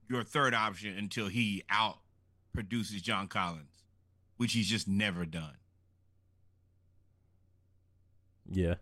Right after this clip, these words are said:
Speaker 2: Yeah, I, I
Speaker 1: I mean,
Speaker 2: found
Speaker 1: I get
Speaker 2: another
Speaker 1: what you're
Speaker 2: video.
Speaker 1: saying
Speaker 2: See,
Speaker 1: as far
Speaker 2: so
Speaker 1: as
Speaker 2: they're
Speaker 1: far as
Speaker 2: doing
Speaker 1: skill set.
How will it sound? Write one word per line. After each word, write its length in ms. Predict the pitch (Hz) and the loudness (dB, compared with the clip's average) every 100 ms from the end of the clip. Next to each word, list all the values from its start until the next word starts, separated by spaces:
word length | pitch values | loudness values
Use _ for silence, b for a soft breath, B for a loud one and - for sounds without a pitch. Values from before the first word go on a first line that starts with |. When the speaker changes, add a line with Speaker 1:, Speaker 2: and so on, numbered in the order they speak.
| - _ _ _ _ _ _ _ _ _ _ | -8 _ _ _ _ _ _ _ _ _ _
Speaker 2:
Yeah, 300 | 92 92 87 - | 2 4 4 6
I, 100 | 104 | 6
I 200 | 95 110 | 8 8
Speaker 1:
I 20 | |
mean, 100 | 151 | 10
Speaker 2:
found 240 | 113 107 | 10 8
Speaker 1:
I 20 | |
get 40 | 101 | 8
Speaker 2:
another 120 | 104 | 6
Speaker 1:
what 100 | 95 | 6
you're 120 | 95 104 | 6 6
Speaker 2:
video. 180 | 95 | 6
Speaker 1:
saying 120 | 92 175 | 6 8
Speaker 2:
See, 260 | 127 123 | 8 8
Speaker 1:
as 100 | 113 | 4
far 120 | - 135 | 2 6
Speaker 2:
so 80 | |
Speaker 1:
as 80 | 117 | 10
Speaker 2:
they're 80 | 120 | 10
Speaker 1:
far 80 | 117 | 10
as 40 | |
Speaker 2:
doing 120 | 127 127 | 10 8
Speaker 1:
skill 300 | - 165 131 | 4 0 0
set. 320 | - 110 | -2 -4